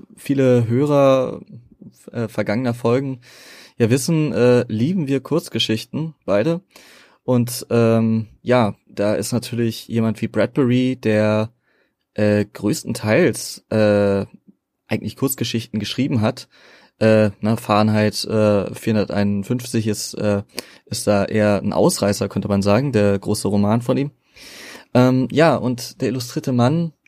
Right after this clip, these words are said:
ähm, ich hab, äh, ja, ich, das, das gehört auf jeden Fall zu einem der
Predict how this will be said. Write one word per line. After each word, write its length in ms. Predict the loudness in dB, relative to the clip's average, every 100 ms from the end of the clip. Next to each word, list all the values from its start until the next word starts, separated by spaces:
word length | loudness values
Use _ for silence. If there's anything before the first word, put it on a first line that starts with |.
| _ _ _ _ _
ähm, 420 | 2 2 2 -2 -8 _ _ -20 _ _ -8
ich 160 | -2
hab, 180 | -2 -4 -10 0
äh, 180 | 2
ja, 260 | 4 2 0 -4 _ _ _ _ _ _ _ _ -20 -18 -16 -16
ich, 160 | -12 -10
das, 260 | -8 -8 -8
das 220 | -8 0
gehört 180 | 0 2
auf 280 | 0 0
jeden 100 | -2
Fall 160 | 0 0
zu 140 | 0
einem 180 | -2 0
der 480 | 2 4 4 2 -2